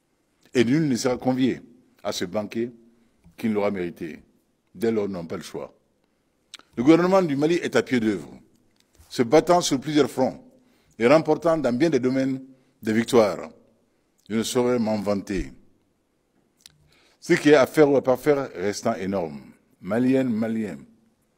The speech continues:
au seuil de cette nouvelle année, je formule à l'endroit de chacune et de chacun d'entre vous mes vœux les meilleurs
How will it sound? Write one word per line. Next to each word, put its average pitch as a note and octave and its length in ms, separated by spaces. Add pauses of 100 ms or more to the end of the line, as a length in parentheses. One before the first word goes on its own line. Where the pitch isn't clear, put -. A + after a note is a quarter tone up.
(460)
au A2 100
seuil D3 300
de A#2 100
cette A#2 220
nouvelle A2+ 300
année, F#2 360 (840)
je A2+ 80
formule D3+ 360
à C3 40
l'endroit C3 320
de A#2+ 100
chacune C3 440
et A2 60
de G2 80
chacun A2+ 280
d'entre G2 200
vous F2 320 (1200)
mes F#2+ 180
vœux G#2 300
les F#2 180
meilleurs E2 580